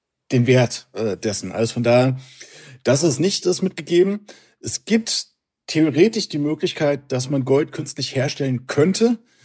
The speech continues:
Und zwar geht das in Form einer Goldsynthese mit, ähm, ja, Reaktoren oder Teilchenbeschleunigern. Das wurde auch schon einmal probiert, indem man dann in einen Kernreaktor Platin, ähm,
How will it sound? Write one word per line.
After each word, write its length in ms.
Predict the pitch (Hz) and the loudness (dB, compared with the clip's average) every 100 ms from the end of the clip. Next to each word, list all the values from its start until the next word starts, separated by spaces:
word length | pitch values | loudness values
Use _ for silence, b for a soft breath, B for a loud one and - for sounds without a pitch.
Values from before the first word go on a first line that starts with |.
| b b b | b b b
Und 160 | 135 | -8
zwar 240 | - 139 131 | -2 -2 0
geht 200 | 143 147 | -2 -2
das 200 | 139 131 | -2 -2
in 200 | 135 127 | -4 -4
Form 280 | 131 135 131 | 0 0 0
einer 320 | 131 127 127 | 0 0 0
Goldsynthese 960 | - 151 175 185 - 170 165 170 165 131 | 2 2 2 -2 2 4 6 4 2 -4
mit, 420 | 117 131 - - 135 | -6 -6 -6 -8 -4
ähm, 300 | 135 127 127 | -2 -2 -2
ja, 220 | 120 123 | -2 -2
Reaktoren 760 | 110 101 120 143 - 170 165 | -6 -4 -2 -4 -2 -2 0
oder 220 | 139 120 113 | -2 -2 -2
Teilchenbeschleunigern. 1040 | 131 156 185 170 - 156 165 165 165 175 b b b b b | -2 -2 -2 -4 -2 0 0 -2 -4 -8 b b b b b
Das 420 | 127 123 - 110 | -4 -2 -4 -4
wurde 180 | 107 156 | 0 2
auch 80 | 147 | 2
schon 180 | 139 135 | 0 -4
einmal 300 | 123 131 131 | -2 -2 -2
probiert, 560 | 131 113 170 190 - - | -4 2 2 2 -2 -6
indem 280 | 120 131 139 | -4 0 0
man 120 | 131 | 0
dann 360 | 123 127 127 B B B B | 2 0 -2 B B B B
in 160 | 123 131 | -2 0
einen 200 | 123 117 | 0 0
Kernreaktor 840 | 131 160 156 143 143 156 147 127 | 0 2 2 0 -2 2 2 2
Platin, 720 | 135 123 151 165 160 156 135 131 | 0 0 0 -4 -8 -8 -10 -6
ähm, 380 | 131 131 127 | -2 0 -2